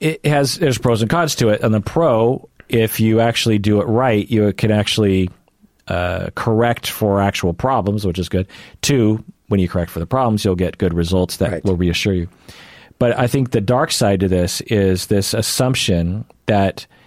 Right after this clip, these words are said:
Speaker 1: uh, if I engage in this obsession, uh, this obsessional behavior, I,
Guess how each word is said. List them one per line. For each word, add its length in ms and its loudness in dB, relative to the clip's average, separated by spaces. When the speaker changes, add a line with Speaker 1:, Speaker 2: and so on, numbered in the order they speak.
Speaker 1:
uh, 520 -2
if 220 0
I 160 2
engage 500 2
in 80 2
this 180 0
obsession, 920 0
uh, 60 -10
this 240 -2
obsessional 640 0
behavior, 760 0
I, 600 2